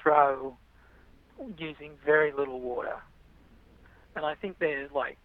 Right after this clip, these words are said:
three of the very basic things that make a huge difference, and probably a very different approach to, you know, like, a more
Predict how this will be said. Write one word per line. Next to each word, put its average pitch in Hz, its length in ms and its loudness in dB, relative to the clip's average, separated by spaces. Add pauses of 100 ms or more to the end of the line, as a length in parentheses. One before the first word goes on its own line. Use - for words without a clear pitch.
(300)
three 160 240 2
of 139 80 -2
the 139 60 -2
very 147 400 2
basic 131 480 0
things 127 260 -10
that 127 160 -16
make 131 220 -6
a 127 160 -16
huge 139 180 -10 (140)
difference, 127 440 -10 (200)
and 131 140 -20 (720)
probably 135 280 -6
a - 20 -12
very 139 300 0
different 139 320 -8 (220)
approach 131 440 0 (200)
to, 127 180 -10 (260)
you 143 100 -18
know, 123 140 -12
like, 120 220 -8
a 127 40 -10
more 127 460 -8